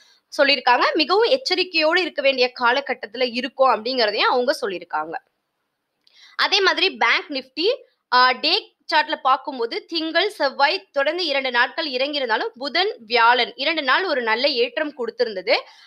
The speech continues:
அதுக்கப்புறம் வெள்ளிக்கிழமை, ஆ, ஒரு இறக்கம் கொடுத்தது அப்படின்னே சொல்லலாம். வீக்லி கேண்டில்ல நம்ம பார்க்கலாம்.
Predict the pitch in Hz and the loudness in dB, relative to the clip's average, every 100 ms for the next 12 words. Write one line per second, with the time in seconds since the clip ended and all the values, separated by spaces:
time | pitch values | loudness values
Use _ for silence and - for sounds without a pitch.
0 | - 269 311 311 440 494 247 285 349 480 | -4 -2 0 -2 0 0 0 2 4 2
1 | 480 311 233 190 165 _ _ _ - 240 | 2 0 0 -2 -10 _ _ _ 0 4
2 | 240 247 247 247 233 277 294 277 339 349 | 6 6 4 2 0 -2 -2 -2 -2 -2
3 | 339 330 294 285 254 262 254 226 269 285 | -4 -4 -6 -2 2 2 0 -4 -4 -4
4 | 233 214 285 539 - _ _ _ _ 220 | -4 0 0 -2 -10 _ _ _ _ 0
5 | 403 - 453 - 302 269 269 277 269 214 | 0 2 0 2 0 0 -2 -2 -2 -2
6 | 202 202 196 175 269 508 | -2 -4 -2 -2 -2 -2